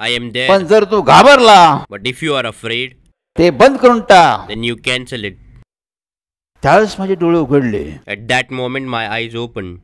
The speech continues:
Speaker 2: देवाला प्रार्थना केली.
Speaker 1: I prayed to God.
Speaker 2: देवाकडे पश्चाताप केला.
Speaker 1: I repented to God
Speaker 2: माझ्या भीतीबद्दल,
Speaker 1: for my fear,
Speaker 2: माझ्या संशयाबद्दल,
Speaker 1: for my doubt,
Speaker 2: अविश्वासाबद्दल
Speaker 1: for my disbelief.
Speaker 2: देवाकडे प्रार्थना केली.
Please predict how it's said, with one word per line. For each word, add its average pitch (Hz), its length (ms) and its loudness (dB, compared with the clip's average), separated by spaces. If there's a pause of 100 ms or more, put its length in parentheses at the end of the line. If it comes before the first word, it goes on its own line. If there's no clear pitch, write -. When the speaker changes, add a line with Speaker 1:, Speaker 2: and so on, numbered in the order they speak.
(540)
Speaker 2:
देवाला 165 460 2
प्रार्थना 156 440 -2
केली. 147 400 -4 (320)
Speaker 1:
I 110 100 -6
prayed 120 480 -8
to 98 140 -18
God. 107 200 -8 (440)
Speaker 2:
देवाकडे 151 340 -2
पश्चाताप 170 560 -4
केला. 147 320 -2 (180)
Speaker 1:
I 107 100 -8
repented 127 580 -8 (160)
to 101 100 -14
God 104 260 -6
Speaker 2:
माझ्या 143 200 -2
भीतीबद्दल, 160 640 0 (580)
Speaker 1:
for 123 100 -4
my 123 160 -6
fear, 120 420 -8 (280)
Speaker 2:
माझ्या 139 180 -2
संशयाबद्दल, 151 840 -2
Speaker 1:
for 123 460 -10
my 117 120 -6
doubt, 113 320 -10 (520)
Speaker 2:
अविश्वासाबद्दल 151 960 -2
Speaker 1:
for 113 360 -12
my 120 180 -4
disbelief. 120 760 -8
Speaker 2:
देवाकडे 147 380 -4
प्रार्थना 127 480 -4
केली. 80 340 -20